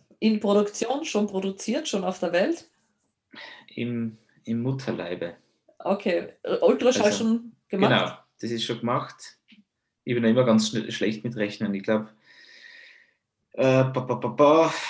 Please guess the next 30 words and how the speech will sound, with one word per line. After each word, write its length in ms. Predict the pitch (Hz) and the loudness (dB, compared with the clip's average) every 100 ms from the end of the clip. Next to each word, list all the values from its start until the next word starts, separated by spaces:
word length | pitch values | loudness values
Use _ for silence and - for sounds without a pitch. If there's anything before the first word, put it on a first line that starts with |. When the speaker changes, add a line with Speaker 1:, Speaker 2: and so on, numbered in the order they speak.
| - - 135 | -10 -8 -4
Speaker 2:
das 180 | 131 | -2
wird 180 | 135 117 | 0 2
jetzt, 400 | 131 143 - - - 127 | 2 0 -2 -10 -8 -4
also 160 | 127 110 - - - | -4 -4 -12 -20 -6
die 140 | 127 131 | -2 0
Hündin, 560 | 151 151 143 143 139 - - | 0 0 0 -2 -6 -14 -8
wenn 180 | 135 127 | -4 -2
alles 240 | 127 127 | -2 -4
gut 240 | 143 135 - - - - | -8 -10 -16 -20 -14 -10
rennt, 460 | - 110 131 131 | 2 2 2 -2
wird 220 | 127 120 117 | 0 -2 0
sie 100 | 113 | -4
sozusagen 460 | 120 120 120 117 | -4 -4 -4 -4
Anfang 800 | - - 117 123 - 117 113 123 _ _ - | -4 -4 -4 -6 -2 0 0 -2 _ _ -8
Februar 480 | - 110 110 110 - | 0 2 2 2 -2
werfen, 600 | 131 104 110 135 156 - _ _ _ | -2 0 0 -2 -8 -10 _ _ _
wölfen. 600 | 117 123 139 160 139 - _ _ - - - _ | 4 4 2 -4 -8 -14 _ _ -20 -20 -20 _
Und 560 | 123 120 123 110 - - _ _ | -4 -2 -2 -4 -12 -16 _ _
Speaker 1:
Dann 140 | 175 175 | -8 -4
im 60 | 170 | 0
Speaker 2:
mit, 180 | 117 | 0
Speaker 1:
April 180 | 170 175 | 0 0
der 180 | 170 151 | 0 0
Welpe. 280 | 151 151 117 | -2 -2 -2
Speaker 2:
mit 100 | 113 | -2
April 460 | 110 113 117 120 | -2 -2 0 0
wird's 260 | 117 110 - | 0 -2 -2
dann 200 | 110 107 | -2 0
soweit 340 | 107 101 92 | 0 0 0
sein. 460 | - 98 120 135 | -2 0 0 -2